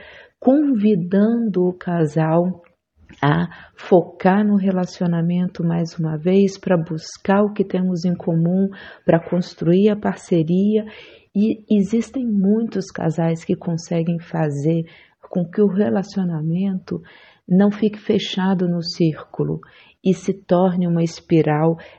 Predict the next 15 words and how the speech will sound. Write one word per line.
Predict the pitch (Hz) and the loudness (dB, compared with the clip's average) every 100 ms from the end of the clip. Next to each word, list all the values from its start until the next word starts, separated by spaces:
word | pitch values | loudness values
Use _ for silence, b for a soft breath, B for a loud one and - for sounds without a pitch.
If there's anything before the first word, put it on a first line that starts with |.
| B - | B 0
ascendente, | 175 190 - - 160 147 160 170 165 - - - | 2 2 -2 -2 0 2 2 2 -2 -6 -10 -2
crescente, | 202 202 196 - - 170 175 180 175 - 170 170 B B B _ | 0 2 -2 -6 -4 -2 0 -2 -4 -6 -6 -8 B B B _
em | 196 202 | 2 2
constante | - 226 247 262 - - 190 202 214 - | 0 2 2 0 -10 -6 0 0 0 -4
transformação. | 202 - 185 - - 185 185 185 196 - 147 147 147 - _ _ _ _ _ B B B B B B - | -6 -2 -4 -2 0 2 2 0 -2 -2 0 0 -4 -10 _ _ _ _ _ B B B B B B -2
Por | 214 - - | -2 -2 -4
quê? | - 220 202 170 B B B _ _ _ _ | 2 6 4 2 B B B _ _ _ _
Como | - 220 | 0 2
é | 233 | 2
que | 226 | -2
as | 226 - | -4 -2
pessoas | 208 202 - 233 233 202 - | -4 -4 -2 0 0 -2 -2
conseguem | 185 170 170 160 165 | -6 -2 -2 -2 -2
fazer | 165 165 156 160 | -4 -2 -2 -2
isso? | 147 135 135 - - | -2 -4 -6 -12 -18